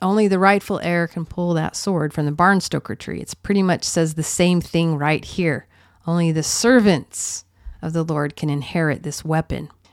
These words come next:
which means that we need to figure out what we need to do to obtain the divine weapon. Now that we know what kind of wounds the enemy causes,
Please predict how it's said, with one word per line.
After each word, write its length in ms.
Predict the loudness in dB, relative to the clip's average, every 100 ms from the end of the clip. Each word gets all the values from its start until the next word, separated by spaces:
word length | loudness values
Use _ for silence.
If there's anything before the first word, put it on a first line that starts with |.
| -10
which 200 | -8 0
means 380 | 4 6 4 4
that 180 | 0
we 180 | 0 2
need 120 | 4
to 80 | 2
figure 300 | 2 0 2
out 340 | 0 -2 -6 -10
what 200 | -4 -2
we 100 | 0
need 180 | 0 0
to 80 | -2
do 360 | -4 -8 -10 -16 -6
to 120 | -6
obtain 440 | -4 -6 -6 -6
the 100 | -6
divine 460 | -6 -6 -8 -10 -8
weapon. 340 | -8 -8 -12 -14 _ _ _ _ _ _ _ _ _ _ -20 -20 _
Now 240 | 4 6 6
that 100 | 6
we 100 | 6
know 340 | 8 8 6
what 260 | 6 2 -2
kind 440 | 0 2 4 4
of 160 | 2 2
wounds 720 | 4 6 8 6 4 2 -2
the 180 | -6 -2
enemy 320 | 0 0 -2
causes, 840 | -2 0 2 2 0 -2 -6 -10